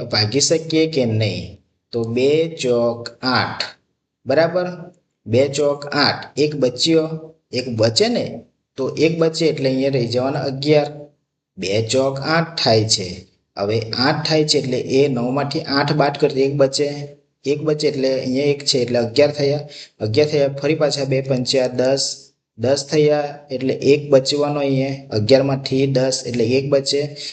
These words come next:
એક બચે એટલે અહીંયા ઝીરો છે એટલે બે પંચા દસ છે. ઓકે, આ રીતે આપણને મળે છે. હવે ચારસો પંચાવન એટલે બે વડે તો ભાગી શકાય નહીં, ત્રણ વડે ભાગી શકાય. તો એના માટે શું કરવું પડે? અંકનો સરવાળો કરવો પડે.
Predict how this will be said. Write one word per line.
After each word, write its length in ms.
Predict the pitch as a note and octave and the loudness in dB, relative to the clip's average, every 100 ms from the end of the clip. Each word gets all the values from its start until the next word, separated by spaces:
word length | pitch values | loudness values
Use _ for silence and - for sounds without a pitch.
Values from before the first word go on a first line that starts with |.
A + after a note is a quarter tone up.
| - | -2
એક 180 | B2+ C#3 | 0 4
બચે 220 | C#3 C3+ | 2 2
એટલે 160 | B2 A#2+ | 0 -2
અહીંયા 160 | B2 | -2
ઝીરો 300 | A2+ B2 C#3+ | -2 0 0
છે 120 | C#3 C3+ | -2 -2
એટલે 160 | B2+ | 0
બે 160 | B2 B2+ | 0 0
પંચા 460 | B2 A2 G#2+ A#2 | 0 -2 0 0
દસ 420 | A2+ G2 D2+ - - | -2 -4 -4 -2 -2
છે. 200 | - - | -2 -4
ઓકે, 500 | A#2 - G#3 A#3+ - - - | -6 2 6 6 2 -12 -6
આ 80 | G#2+ | -2
રીતે 200 | A2+ A#2+ | 0 0
આપણને 260 | A2+ A#2 A2 | -2 0 0
મળે 280 | G#2 F#2+ | 0 -2
છે. 360 | F#2 - F#2 - _ _ - | -2 -2 -4 -20 _ _ -2
હવે 140 | C3+ | 0
ચારસો 400 | C#3 B2+ B2 D#3+ | 0 -2 -2 -2
પંચાવન 760 | D3+ C3 B2+ D3 C3+ B2 G#2+ - | -2 -2 0 0 0 -2 -4 0
એટલે 140 | C3 | 2
બે 180 | B2 B2 | 4 4
વડે 200 | B2+ B2+ | 4 0
તો 100 | C#3 | -2
ભાગી 300 | B2 A2+ C3 | -4 -2 0
શકાય 480 | B2+ A#2 B2 A#2 A#2+ | 0 0 2 2 2
નહીં, 360 | A#2+ A#2 A#2+ - - - | 0 -2 -6 -14 -20 -6
ત્રણ 260 | C3 C#3+ | -2 0
વડે 220 | D3 D3 D3 | 0 0 -2
ભાગી 280 | B2+ C3 | -4 -2
શકાય. 360 | D3+ D3 C3+ C3 | 0 0 2 0
તો 120 | C3+ | 0
એના 180 | B2 C3 | -2 0
માટે 220 | C#3 C#3 | -2 -2
શું 180 | C#3 D#3+ | -4 0
કરવું 260 | D3+ D3 C#3+ | 0 0 2
પડે? 240 | C3+ C#3+ | 2 2
અંકનો 440 | - A#2 A#2 C3 | 0 -2 0 2
સરવાળો 480 | C#3 C#3 C3 B2 G#2+ | 2 0 0 -2 -2
કરવો 280 | G2+ G2 F#2 | -4 -4 -4
પડે. 260 | F2+ D#2+ | -2 -4